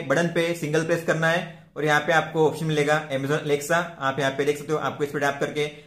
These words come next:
फिर आपका जो क्वेश्चन है या फिर जो भी कमांड है, वो यहाँ पे आपको देना है।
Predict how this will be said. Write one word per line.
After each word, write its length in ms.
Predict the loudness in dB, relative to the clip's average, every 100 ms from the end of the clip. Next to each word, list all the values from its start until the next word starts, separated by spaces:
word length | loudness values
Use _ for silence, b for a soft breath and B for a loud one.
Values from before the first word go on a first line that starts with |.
| _
फिर 100 | -2
आपका 200 | -2 0
जो 100 | -2
क्वेश्चन 300 | -2 -4 -4
है 260 | -4 -6 -6
या 100 | -4
फिर 120 | -2
जो 100 | -2
भी 80 | -2
कमांड 320 | -2 0 0
है, 80 | -4 -6
वो 100 | -4
यहाँ 180 | -2
पे 100 | -2
आपको 220 | -4 -2 -2
देना 220 | -2 -2
है। 280 | -4 -10